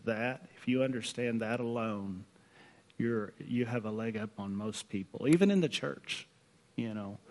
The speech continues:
people are so committed to themselves, um, that it gets in the way of their commitment to God and each other.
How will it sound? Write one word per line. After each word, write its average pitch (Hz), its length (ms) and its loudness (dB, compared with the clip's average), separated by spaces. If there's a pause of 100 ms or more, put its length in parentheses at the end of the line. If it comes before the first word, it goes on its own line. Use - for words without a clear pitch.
(680)
people 117 300 0
are 113 80 -2
so 123 280 0
committed 117 840 2
to 107 420 -2
themselves, 104 1200 -2 (1400)
um, 104 680 -4 (300)
that 110 260 -2
it 110 140 -4
gets 113 280 -4
in 113 160 0
the 107 80 -2
way 107 380 0
of 98 120 -6
their 107 180 -4
commitment 113 600 -2
to 120 100 -6
God 107 380 -4
and 101 180 -2
each - 220 -6
other. 110 360 -8